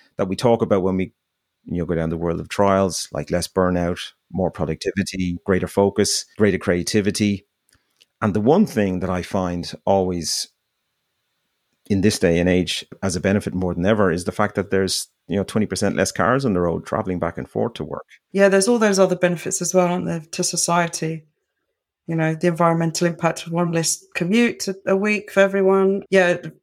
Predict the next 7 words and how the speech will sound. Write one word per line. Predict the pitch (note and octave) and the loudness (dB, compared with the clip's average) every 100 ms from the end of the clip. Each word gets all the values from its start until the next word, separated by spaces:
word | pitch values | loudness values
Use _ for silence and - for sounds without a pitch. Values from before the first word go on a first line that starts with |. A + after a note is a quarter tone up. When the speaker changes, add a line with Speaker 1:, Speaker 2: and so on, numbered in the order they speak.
| - F#3 | -10 -2
Speaker 2:
for | A#3 | 2
equality, | F3+ - G#3 G#3+ A3 - A#3 A#3 A#3 _ _ - | 2 2 0 0 0 0 0 0 -4 _ _ 2
uh, | F3+ | 2
gender | F3 G3+ F#3+ F#3+ | 4 2 2 2
equality, | F#3+ G3 F#3 F#3+ | 0 0 0 -2
for | F#3 | -4
example, | F#3 F#3+ F#3 F3+ F#3+ F#3 F#3 | -2 0 0 0 0 2 0